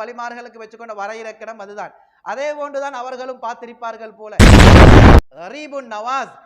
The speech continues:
ஏழைகளுக்கு உதவி செய்யக்கூடியவர். என்ன உதவி தெரியுமா செஞ்சாங்க? வரக்குள்ள ஒரு பத்து ரூபாவை தூக்கி போடுறதல்ல,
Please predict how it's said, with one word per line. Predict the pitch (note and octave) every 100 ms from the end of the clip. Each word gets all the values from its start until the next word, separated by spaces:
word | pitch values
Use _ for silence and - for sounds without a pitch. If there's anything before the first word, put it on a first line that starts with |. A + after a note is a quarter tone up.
| _ _ F3+ A#3+
ஏழைகளுக்கு | D4 D4+ C#4+ B3+ A#3+ A3+ A#3 G#3+
உதவி | A3+ C4+ C4
செய்யக்கூடியவர். | B3 A#3 A3 G#3+ G#3 F#3+ F#3 E3+ _ _ _ _ _
என்ன | E3+ B3+ D4 C#4+
உதவி | C4+ C4+
தெரியுமா | C4 C4 B3
செஞ்சாங்க? | A#3 A3 B3 A#3 A3 G3 B3 _ _ _ _ E3+
வரக்குள்ள | A#3 C4+ C#4+ C#4+
ஒரு | C#4
பத்து | C4 A3 - C#4+
ரூபாவை | C#4+ C#4
தூக்கி | - B3 B3+
போடுறதல்ல, | A#3 B3 A#3+ A#3+ A3 A#3+ G3+